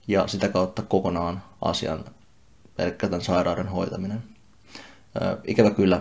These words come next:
Veikkauksen tarjoamissa joissain hoitopaikoissa pyritään vaan kohtuupelaamiseen, ja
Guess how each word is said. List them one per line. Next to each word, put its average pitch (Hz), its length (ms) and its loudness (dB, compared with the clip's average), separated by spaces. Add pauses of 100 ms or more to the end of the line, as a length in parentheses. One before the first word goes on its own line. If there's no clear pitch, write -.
Veikkauksen 92 480 0
tarjoamissa 90 540 -2
joissain 92 300 -2
hoitopaikoissa - 720 -2
pyritään 87 460 -2
vaan 90 260 -4 (360)
kohtuupelaamiseen, - 1160 0
ja 85 120 -4